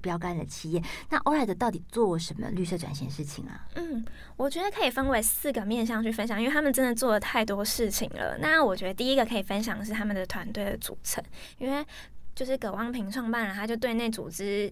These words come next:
Speaker 2: 整个团队嘛。那你永续，大家要换上一个永续脑嘛。那他们其实推得非常早，其实大家对于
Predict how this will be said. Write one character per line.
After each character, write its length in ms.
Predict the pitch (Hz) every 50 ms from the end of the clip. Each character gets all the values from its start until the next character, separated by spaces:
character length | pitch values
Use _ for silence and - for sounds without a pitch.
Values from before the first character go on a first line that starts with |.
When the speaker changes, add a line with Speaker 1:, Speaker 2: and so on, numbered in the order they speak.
| - -
Speaker 2:
整 120 | - 196
个 140 | 185 185 190
团 240 | - - - - 240 202
队 200 | - 247 214 -
嘛。 220 | - 220 - - -
那 200 | 240 277 311 302 302 - - - - -
你 240 | - 233 262 285 226
永 180 | 254 208 170 208
续， 400 | - - - 294 262 233 214 - - - -
大 120 | 277 247
家 160 | 247 247 254
要 160 | 247 269 254
换 360 | 254 - - - 302 247 233 240
上 200 | 240 269 226 208
一 60 | 202
个 100 | 202 208
永 200 | 202 202 202 208
续 240 | - - - 269 220
脑 240 | 185 - 127 - - -
嘛。 160 | - - - - - - - -
那 160 | - 320 349 339
他 160 | 320 330 302
们 80 | 302
其 140 | 269 285 226
实 80 | 220 220
推 260 | - - 262 226 233
得 140 | 233 226 214 220 -
非 160 | 262 262 269
常 240 | 269 269 190 190 214
早， 180 | - 208 185
其 140 | 196 - 247
实 80 | 247 262
大 80 | 311 277
家 140 | 262 254 247
对 240 | - 277 247 220
于 80 | 214